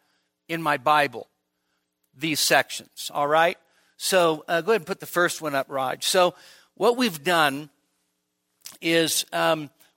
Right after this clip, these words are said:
we already covered this, but what you can see, and, and, and what I want you to see is, is that what Paul is after in this passage is not, um,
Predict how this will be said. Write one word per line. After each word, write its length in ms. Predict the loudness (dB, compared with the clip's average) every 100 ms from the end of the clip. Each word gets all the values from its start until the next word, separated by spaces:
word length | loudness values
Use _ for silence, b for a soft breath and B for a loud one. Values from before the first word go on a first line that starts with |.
| -2
we 140 | 2
already 220 | 4 2
covered 480 | -2 0 0 0 -4
this, 260 | -4 -4 -6
but 180 | -8
what 160 | -4 -4
you 100 | -4
can 180 | -10 -4
see, 460 | -2 0 0 -2
and, 180 | -4 -10 -8
and, 180 | -8 -8
and 200 | -12 -10
what 120 | -2 -2
I 40 |
want 260 | 0 -2 -4
you 80 |
to 80 | -6
see 220 | -2 -2
is, 200 | -2 -4
is 340 | -8 -6 -4 -6 b b b b b -12
that 100 | -4
what 200 | -4 -4
Paul 400 | 0 2 2 2
is 160 | -2 0
after 640 | 4 4 4 0 -4 -4
in 300 | -2 -4 -6
this 440 | -2 -2 0 -2 -4 _ _ _ _ _ _ _ _ _ _ _ _ _ -2
passage 960 | 4 4 4 2 -4 -6 -14 -16 -16 _ _ _ _ _ _ _ _ _ _ _ _ _ _ _ _
is 260 | -2 0 -2
not, 840 | -6 -4 0 4 6 6 4 0 -14 _ _
um, 520 | -2 2 2 0 -8